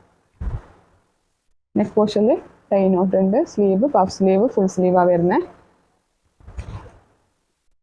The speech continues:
ഇൻസൈഡ് ലൈനിങ് വരുന്നുണ്ട്. ബാക്ക് പോർഷൻ.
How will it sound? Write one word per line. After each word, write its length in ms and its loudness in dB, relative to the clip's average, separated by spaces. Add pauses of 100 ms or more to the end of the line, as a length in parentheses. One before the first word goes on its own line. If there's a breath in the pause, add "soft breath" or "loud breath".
(300)
ഇൻസൈഡ് 440 2 (300)
ലൈനിങ് 380 4
വരുന്നുണ്ട്. 360 -2 (4000)
ബാക്ക് 240 -2
പോർഷൻ. 240 -10